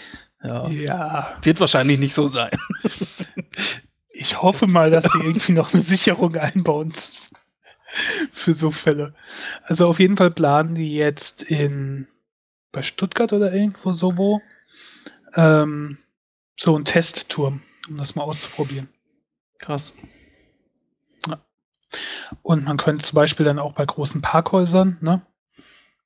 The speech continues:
Speaker 2: da
Speaker 1: Mhm.
Speaker 2: hast du ja auch einen Aufzug und dann musst du ewig laufen bis zu deinem Auto,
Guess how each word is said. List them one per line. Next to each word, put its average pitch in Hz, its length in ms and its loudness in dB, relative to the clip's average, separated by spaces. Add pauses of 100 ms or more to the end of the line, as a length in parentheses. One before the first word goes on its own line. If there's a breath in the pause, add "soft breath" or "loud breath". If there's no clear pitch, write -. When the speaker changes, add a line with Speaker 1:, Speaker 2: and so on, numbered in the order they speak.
Speaker 2:
da 143 280 -2
Speaker 1:
Mhm. 131 300 -2 (140)
Speaker 2:
hast - 280 2
du 165 40 6
ja 143 80 4
auch 160 160 6
einen 156 200 6
Aufzug 170 440 2
und 175 60 0
dann 156 120 -2
musst 165 180 -2
du 151 60 -2
ewig 156 340 0
laufen 156 300 -2
bis 170 140 -4
zu 165 80 -4
deinem 143 160 -6
Auto, 160 360 -8